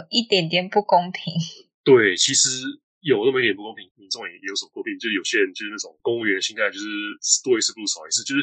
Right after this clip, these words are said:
Speaker 2: 可能有些同事他待在这个机关待很久了，然后因为他，他年年都是拿甲等，另一个同事他可能，诶，刚刚调进来，可是他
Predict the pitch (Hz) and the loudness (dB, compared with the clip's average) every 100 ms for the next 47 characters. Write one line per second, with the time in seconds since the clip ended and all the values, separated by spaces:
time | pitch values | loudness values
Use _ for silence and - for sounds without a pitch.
0 | - 117 123 120 139 110 101 131 117 - | -2 -2 0 0 -2 0 -2 -2 -6 -2
1 | 127 123 117 101 - 107 - 123 101 98 | 0 0 -2 -4 -4 -8 -2 -2 -2 -6
2 | - - _ _ _ _ _ 98 101 104 | -6 -6 _ _ _ _ _ -6 -2 -2
3 | - 160 147 151 143 120 120 113 107 104 | -2 -2 0 0 -2 -8 -8 -10 -6 -6
4 | 104 107 101 85 - 85 87 - _ - | -4 -6 -6 -10 -10 -10 -12 -14 _ 0
5 | 190 147 - - 147 139 - 92 98 _ | 6 6 6 0 -4 -4 -10 -16 -18 _
6 | _ - 107 95 95 92 _ - 127 131 | _ -8 -4 -2 -4 -6 _ -2 -2 -2
7 | 135 117 123 87 80 - - - 139 | -2 -2 -2 -8 -14 -6 -4 -4 -6